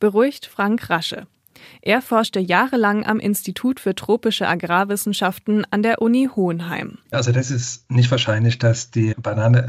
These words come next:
Speaker 2: komplett ausgerottet wird. Es wird nie zu hundert Prozent Ausfall kommen.
Speaker 1: Um etwas gegen den Pilz zu unternehmen, ist es wichtig zu verstehen, wie genau er in die Bananenstauden gelangt. Eine wichtige Rolle spielt dabei der Wurzelraum der Pflanzen.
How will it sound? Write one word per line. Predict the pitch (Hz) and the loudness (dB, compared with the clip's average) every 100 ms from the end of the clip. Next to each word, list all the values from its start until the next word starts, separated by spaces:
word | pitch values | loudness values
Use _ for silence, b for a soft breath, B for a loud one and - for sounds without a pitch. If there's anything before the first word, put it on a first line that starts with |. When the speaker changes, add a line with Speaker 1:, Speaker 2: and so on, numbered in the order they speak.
| 123 | -2
Speaker 2:
komplett | 120 120 - - | 0 0 -2 -4
ausgerottet | 127 - - 143 127 123 123 120 | -4 -2 -6 -2 0 2 0 0
wird. | 120 123 123 | 2 2 0
Es | 120 | -2
wird | 127 123 | 0 2
nie | 123 135 147 | 2 2 2
zu | - 117 | 2 2
hundert | 120 131 | 2 0
Prozent | 123 117 123 113 107 | -2 -4 2 0 0
Ausfall | 110 110 120 | -6 -2 -4
kommen. | 120 - 95 95 90 - - | -4 -6 -6 -6 -8 -10 0
Speaker 1:
Um | 214 | 0
etwas | 208 220 208 | 2 0 0
gegen | 208 202 | 0 2
den | 190 | 0
Pilz | 190 240 269 - | 0 -2 -2 -6
zu | - | -6
unternehmen, | 175 190 180 180 208 262 269 - | -4 -2 -2 0 2 2 0 -2
ist | 220 - | -6 -6
es | 196 190 | -6 -2
wichtig | 262 - 254 | -2 -2 -8
zu | - | -6
verstehen, | 233 226 - 196 202 208 214 196 | -4 -2 -2 2 2 4 2 0
wie | 214 | -4
genau | 214 240 196 190 | 0 2 2 2
er | 202 208 | 2 0
in | - 214 | 0 0
die | 226 | 0
Bananenstauden | 233 208 175 180 - 190 180 185 | 0 2 0 -2 -2 0 0 0
gelangt. | 196 240 180 - - - _ b b b b b | -2 0 0 -4 -12 -18 _ b b b b b
Eine | 202 190 170 | 0 0 2
wichtige | 196 - 185 | 0 -2 -6
Rolle | 180 185 208 262 | 0 2 2 0
spielt | - 262 269 202 | -2 -4 -2 0
dabei | 170 180 | 0 0
der | 180 214 208 | -2 -4 0
Wurzelraum | 269 285 190 160 - 156 | -2 0 -4 -4 -4 -4
der | - | -6
Pflanzen. | - - 165 - - - | -8 -6 -6 -6 -10 -12